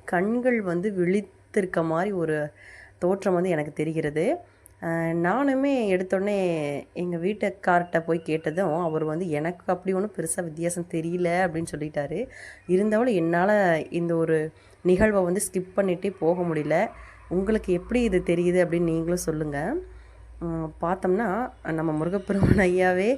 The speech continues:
நம்மளை வந்து கண்கூட பார்த்துட்டு இருக்க மாதிரி எனக்கு வந்து தோன்றுகிறது. அஹ், நான் வந்து பார்த்தீங்கன்னா,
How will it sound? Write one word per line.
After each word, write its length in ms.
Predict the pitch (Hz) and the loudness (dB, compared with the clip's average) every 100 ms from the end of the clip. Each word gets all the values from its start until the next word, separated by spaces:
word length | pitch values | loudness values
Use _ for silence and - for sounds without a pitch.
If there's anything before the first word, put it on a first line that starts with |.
| - - - | -4 -18 -6
நம்மளை 320 | 170 160 160 | -2 0 2
வந்து 200 | 156 160 | 0 0
கண்கூட 560 | 185 160 156 160 175 190 190 | 0 0 0 0 0 0 2
பார்த்துட்டு 340 | 165 165 170 | 0 0 -4
இருக்க 220 | 165 - | -8 -6
மாதிரி 200 | 156 170 | -4 -2
எனக்கு 280 | 170 151 151 | -2 -4 -6
வந்து 280 | 147 170 175 | -6 -4 -4
தோன்றுகிறது. 680 | 156 151 151 151 143 151 202 - - - - - - | -2 -2 -2 -4 -4 -4 -4 -6 -16 -20 -20 -20 -6
அஹ், 320 | 196 190 185 | 0 2 0
நான் 280 | 185 196 262 | 0 0 2
வந்து 200 | 254 285 285 | 0 0 0
பார்த்தீங்கன்னா, 500 | 214 214 208 214 | 0 0 -4 -2